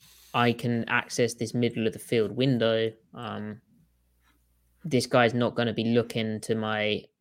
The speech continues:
back, this kind of receiver over here. He's gonna be looking to sort of double my isolated receiver on the other side of the field." Um, but what actually happens, obviously, is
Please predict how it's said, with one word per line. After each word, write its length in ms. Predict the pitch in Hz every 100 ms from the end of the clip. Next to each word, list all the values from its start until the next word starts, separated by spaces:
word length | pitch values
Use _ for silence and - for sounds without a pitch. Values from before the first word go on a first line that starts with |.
| _ _ 131
back, 180 | 113 -
this 280 | 131 123 -
kind 200 | 127 117
of 100 | 117
receiver 420 | 107 120 113 113
over 180 | 107 107
here. 380 | 127 120 104 104
He's 160 | 107
gonna 200 | 113 113
be 100 | 107
looking 520 | 110 104 - 107 107 - _ _
to 120 | - 113
sort 260 | 123 104
of 60 | -
double 280 | 117 110 110
my 240 | 107 107 113
isolated 520 | 113 - 113 104 -
receiver 320 | 127 113 113
on 100 | 107
the 80 | 110
other 140 | 101 -
side 220 | 101 98
of 60 |
the 60 | -
field." 480 | - 117 92 - - -
Um, 460 | 110 104 104 101 - _ _ _ _ _ _ _ - - _ _ _ _ -
but 120 | 113
what 240 | 123 113
actually 360 | 113 110 - 107
happens, 520 | 113 160 180 127 120
obviously, 480 | 117 117 - 113 110
is 200 | 110 -